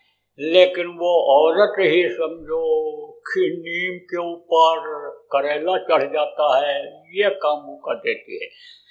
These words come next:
कहे, "नहीं, नहीं, औरत तो लक्ष्मी है, बहुत अच्छी है, जब से घर में आई है तब से ही सब लक्ष्मी की बढ़ोतरी हो रही है, बड़ी सेवा कर।"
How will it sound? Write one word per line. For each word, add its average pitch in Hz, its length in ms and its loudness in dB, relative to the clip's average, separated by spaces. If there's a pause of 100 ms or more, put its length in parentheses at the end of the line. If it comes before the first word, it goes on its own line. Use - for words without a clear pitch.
(300)
कहे, 127 180 -2
"नहीं, 113 300 -10
नहीं, 135 180 -10
औरत 123 300 -2
तो 139 160 -8
लक्ष्मी 123 480 -8
है, 165 120 -4
बहुत 107 320 -6
अच्छी - 280 -8
है, 165 260 0
जब 117 100 -2
से - 200 -6
घर - 220 -6
में - 140 -4
आई 123 200 -4
है 143 160 2
तब - 240 -6
से - 140 -10
ही 139 180 0
सब - 440 -8
लक्ष्मी 135 420 -4
की 151 160 -10
बढ़ोतरी 113 560 -6
हो 156 200 -2
रही 180 220 -2
है, 226 100 0
बड़ी 120 260 -8
सेवा 156 340 -6
कर।" 160 300 -8